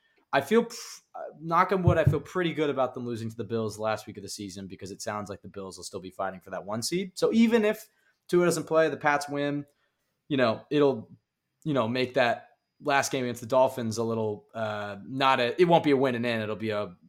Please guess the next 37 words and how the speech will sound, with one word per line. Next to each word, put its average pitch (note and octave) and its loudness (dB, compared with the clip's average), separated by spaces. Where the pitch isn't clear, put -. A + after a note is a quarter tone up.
scoreboard, A2 0
watch G#2 0
the, G2+ -4
the G2+ -12
Pats-Bills A2 -4
game. C#3+ -6
But C3+ 10
if F#3 4
the F3+ -8
Dolphins E3 2
can A#2+ -10
take A#2 -6
care A#2 -2
of G2+ -8
business F#2+ -8
and G#2+ -10
beat A#2+ -6
the G#2+ -8
Pats, G2 -6
they B2+ 2
have C#3 6
that C#3 4
early C#3 2
game. C3+ -6
It'll B2 -4
be, A#2 -10
we'll C#3 4
know D3+ 10
the D3+ 4
result C3 2
before B2+ -6
the C3 -4
start B2+ 0
of A#2 -4
the G#2+ -8
Jets A#2 -6
game. B2 -8